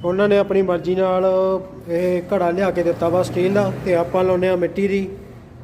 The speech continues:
ਚਾਟੀ ਰੰਗਦਾਰ, ਉਹਨੂੰ ਬਣਾ ਕੇ, ਡਿਜ਼ਾਈਨ ਬਣਾ ਕੇ, ਰੰਗ ਕਰਕੇ। ਤੇ ਤੁਸੀਂ ਵੀ ਆਪਣੀ ਚੁਆਇਸ ਅਨੁਸਾਰ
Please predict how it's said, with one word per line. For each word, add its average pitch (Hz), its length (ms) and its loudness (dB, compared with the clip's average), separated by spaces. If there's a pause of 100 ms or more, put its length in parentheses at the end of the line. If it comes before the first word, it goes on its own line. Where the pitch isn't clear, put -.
ਚਾਟੀ 175 320 0
ਰੰਗਦਾਰ, 175 480 2
ਉਹਨੂੰ 180 240 0
ਬਣਾ 165 240 0
ਕੇ, 170 140 -2
ਡਿਜ਼ਾਈਨ 160 360 0
ਬਣਾ 160 300 -2
ਕੇ, 175 140 -2
ਰੰਗ 160 220 -2
ਕਰਕੇ। 156 460 -2 (640)
ਤੇ 151 400 0 (320)
ਤੁਸੀਂ 170 260 0
ਵੀ 185 100 4
ਆਪਣੀ 180 280 0
ਚੁਆਇਸ 175 360 0
ਅਨੁਸਾਰ 170 460 0